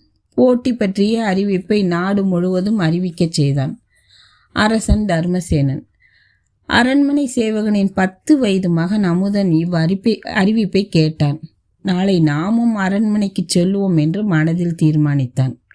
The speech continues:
மறுநாள் அரசவையில் பண்டிதன் கல்வியில் சிறந்தவர்களிடம் வாதிட்டு அவர்களை வென்றான். பின் அரசனிடம், "உங்கள் நாட்டில் என்னை வெல்ல எவருமே இல்லை, ஆதலால் நீங்கள் அரச பதவியை எனக்கு தாருங்கள்" என்றான்.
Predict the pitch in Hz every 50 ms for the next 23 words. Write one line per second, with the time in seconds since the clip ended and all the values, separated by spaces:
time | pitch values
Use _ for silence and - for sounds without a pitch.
0 | _ _ _ _ _ - - - - - _ _ _ _ - 254 247 247 262 302
1 | 330 311 339 349 349 330 269 226 226 233 247 247 - 254 247 240 233 226 226 220
2 | 208 208 190 190 202 208 233 233 233 214 190 165 165 - 196 196 220 226 240 247
3 | 254 233 220 202 - - 196 190 202 226 226 220 208 196 180 180 180 175 175 175
4 | 180 185 175 165 160 165 170 185 196 196 196 170 165 - 196 185 165 - - -
5 | 185 185 190 185 165 151 151 180 180 165 143 139 143 131 127 143 131 123 - -
6 | _ _ _ _ _ _ _ _ _ _ _ _ _ - 226 233 247 247 - -
7 | 185 190 208 214 - - 240 214 190 175 165 165 175 220 262 302 320 - _ _
8 | _ _ _ _ _ - 240 247 254 247 233 226 226 233 233 240 247 269 254 240
9 | 214 208 208 208 208 202 202 220 220 214 208 175 156 151 147 147 160 175 190 202
10 | 202 214 226 233 220 196 185 185 185 180 156 135 - - - - 180 196 208 208
11 | 202 208 214 208 185 175 175 180 175 160 156 - - - 175 208 226 220 - -
12 | - 240 240 185 175 175 165 165 170 170 170 165 151 135 143 156 175 190 185 -
13 | 190 185 - 185 165 165 170 175 170 156 151 160 165 147 135 131 127 131 127 127
14 | 131 202 208 -